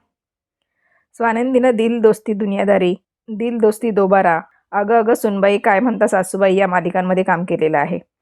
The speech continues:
तसंच तिने अनेक कार्यक्रमांचे सूत्रसंचालन देखील केलं आहे. गेल्या महिनाभरापासून अभिनेत्री स्वानंदी टिकेकर आणि गायक आशिष कुलकर्णी यांच्या विवाह सोहळ्याची विशेष चर्चा सुरू होती.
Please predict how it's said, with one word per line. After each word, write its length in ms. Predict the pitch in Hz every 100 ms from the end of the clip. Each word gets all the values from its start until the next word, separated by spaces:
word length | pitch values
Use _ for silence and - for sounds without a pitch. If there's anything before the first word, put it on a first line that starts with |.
| _ _ -
तसंच 300 | 196 226 233
तिने 160 | 226 202
अनेक 280 | 202 190 190
कार्यक्रमांचे 500 | 190 190 180 180 233
सूत्रसंचालन 760 | 214 196 196 202 175 180 185
देखील 260 | 175 165 190 -
केलं 180 | 160
आहे. 220 | 165 - 180 _ _ _ _ _ _ _ _ _ _ _ _ _ _ _ _ _ _ _ 214
गेल्या 240 | 214 233
महिनाभरापासून 760 | 277 254 208 254 208 208 214 214
अभिनेत्री 480 | 196 202 196 196 220
स्वानंदी 400 | 214 190 196 208
टिकेकर 400 | 208 202 180 202
आणि 200 | 196 196
गायक 340 | 190 185 190 -
आशिष 280 | 190 220 -
कुलकर्णी 540 | - 190 196 196 196
यांच्या 260 | 190 190 190
विवाह 260 | 185 190
सोहळ्याची 460 | 190 202 185 180 190 - _ -
विशेष 260 | 214 240 233 -
चर्चा 260 | 214 - 196
सुरू 200 | 190 180
होती. 220 | 160